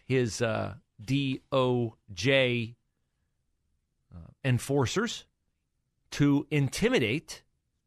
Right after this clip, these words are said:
parents into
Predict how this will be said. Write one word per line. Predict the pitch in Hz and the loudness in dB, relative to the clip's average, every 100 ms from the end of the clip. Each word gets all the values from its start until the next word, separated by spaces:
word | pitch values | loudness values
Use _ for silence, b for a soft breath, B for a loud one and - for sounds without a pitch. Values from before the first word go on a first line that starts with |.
| _ _ _ _ _ _ _ _ _ _ _ _ _ _ _ _ _ | _ _ _ _ _ _ _ _ _ _ _ _ _ _ _ _ _
parents | - 202 170 165 - | 2 4 4 0 -2
into | - 156 147 156 147 | 2 2 4 4 2